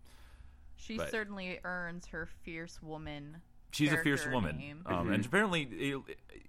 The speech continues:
Speaker 2: it looks like, you know, that Bunker must be a terrible shot because it's, like, only about ten feet away, but he
Speaker 3: Mm-hmm.
Speaker 2: doesn't hit either of them.
Speaker 1: Yeah.
Speaker 2: Um, as, as far as we can tell, like, they say, they both seem fine later.
Speaker 1: Yeah.
Speaker 2: Um, yeah, I, I had another, uh, observation. Um,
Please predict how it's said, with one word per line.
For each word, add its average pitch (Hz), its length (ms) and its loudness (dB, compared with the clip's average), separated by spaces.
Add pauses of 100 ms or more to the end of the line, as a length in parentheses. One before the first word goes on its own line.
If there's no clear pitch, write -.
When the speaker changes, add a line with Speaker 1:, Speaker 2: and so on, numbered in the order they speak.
Speaker 2:
it 127 140 -6
looks - 180 -2
like, 113 320 6
you 131 100 -2
know, 120 140 8
that 123 400 0
Bunker 127 320 4
must 98 220 4
be 95 100 4
a - 20 4
terrible 95 360 2
shot 82 340 4
because 92 240 -2
it's, 92 140 -2
like, 110 140 2
only 127 180 0
about 85 200 2
ten 90 200 0
feet 87 160 0
away, 80 420 2
but 92 160 0
he 98 80 -2
Speaker 3:
Mm-hmm. 110 60 4
Speaker 2:
doesn't 92 200 2
hit 90 200 -4
either 85 220 -2
of 73 80 -4
them. 76 260 -4 (480)
Speaker 1:
Yeah. 190 280 -2
Speaker 2:
Um, 78 340 0
as, 82 120 -2 (280)
as - 100 -14
far 85 160 2
as 80 100 0
we 80 60 -2
can 80 140 -10
tell, 82 380 2 (120)
like, 82 120 -4
they 87 100 0
say, 95 260 0
they 98 80 0
both 95 200 4
seem 90 220 0
fine 85 420 2
later. 73 380 2
Speaker 1:
Yeah. 165 160 -6 (1200)
Speaker 2:
Um, 76 380 0 (200)
yeah, 110 160 2
I, 127 240 4
I 143 100 2
had 143 280 8
another, 113 480 2
uh, 85 280 2 (500)
observation. 95 840 -2
Um, 78 360 -2